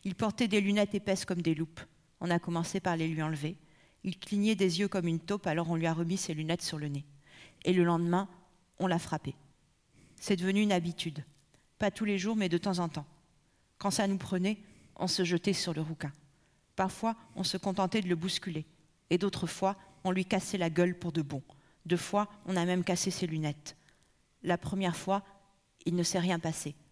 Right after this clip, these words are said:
Et la deuxième, le proviseur a convoqué ma mère. Rose est rentrée hors d'elle. Plus jamais elle ne voulait que mon père s'attaque à ce gosse. « Alors,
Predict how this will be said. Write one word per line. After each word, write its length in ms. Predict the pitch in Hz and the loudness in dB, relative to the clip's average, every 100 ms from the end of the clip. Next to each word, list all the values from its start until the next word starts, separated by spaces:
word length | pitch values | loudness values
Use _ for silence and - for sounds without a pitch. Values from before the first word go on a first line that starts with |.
| _ _ _ _ _ _ 180 | _ _ _ _ _ _ 2
Et 60 | |
la 120 | 185 | 2
deuxième, 460 | 165 156 175 170 180 - _ _ - | 2 0 0 -2 -4 -10 _ _ -8
le 100 | 175 | -8
proviseur 560 | - 175 170 185 180 | -4 -4 0 0 0
a 40 | - | -4
convoqué 420 | 180 151 147 160 | -4 -6 -6 -4
ma 120 | 139 | -4
mère. 300 | 135 131 - _ _ _ _ - _ _ _ _ _ - | -4 -8 -14 _ _ _ _ -20 _ _ _ _ _ -8
Rose 360 | - 202 220 - | -2 0 -2 -2
est 80 | - | 0
rentrée 380 | 165 160 - 175 | 0 -2 0 0
hors 100 | 156 | 0
d'elle. 300 | 143 117 123 - - - - - - - | -4 -8 -10 -18 -20 -20 -20 -20 -20 -12
Plus 140 | - | -4
jamais 260 | 208 214 208 | 0 2 2
elle 120 | 220 | 2
ne 80 | 196 | 0
voulait 260 | 175 185 196 | 0 -2 -2
que 140 | 185 | -2
mon 120 | 170 | -4
père 220 | 165 180 | -2 -2
s'attaque 380 | 175 165 165 - | -2 -2 -2 -2
à 40 | 160 | -4
ce 140 | - | -4
gosse. « 380 | 151 143 - - _ _ _ _ _ _ _ _ _ _ _ _ _ _ - - - - | -6 -6 -8 -10 _ _ _ _ _ _ _ _ _ _ _ _ _ _ -18 -18 -6 0
Alors, 380 | 190 190 180 | 2 2 0